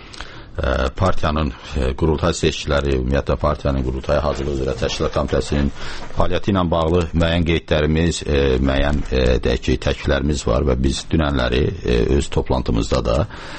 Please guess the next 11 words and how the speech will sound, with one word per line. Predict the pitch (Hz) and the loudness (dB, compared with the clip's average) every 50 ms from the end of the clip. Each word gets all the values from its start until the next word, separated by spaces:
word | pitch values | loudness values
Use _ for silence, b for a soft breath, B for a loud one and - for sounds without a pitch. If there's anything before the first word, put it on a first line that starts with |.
| B B B - | B B B -2
bəyan | - 87 87 95 95 | -2 0 2 2 2
elədik | 90 85 82 71 76 85 - - | 2 2 2 2 0 -2 -2 -2
ki, | - 71 67 76 90 101 - | -2 0 2 2 0 0 0
bu | - 110 120 113 | 0 0 2 0
daxili | - - 92 87 85 - 95 98 | 0 0 0 0 0 0 0 2
araşdırma | 92 87 85 - - 82 80 85 85 69 | 2 0 0 0 0 0 2 2 2 2
üçündür | 62 - - - 50 52 55 55 | 0 -2 -4 -4 -2 -2 0 0
və | 60 60 62 - | 0 0 0 0
biz | - 69 78 - | 0 0 2 2
Müsavat | 67 - 76 69 69 69 | 2 2 2 2 0 0
Partiyasında | - 78 71 69 - 71 69 - - 65 65 71 76 73 - | 0 0 0 2 2 0 0 2 2 2 2 2 2 0 -2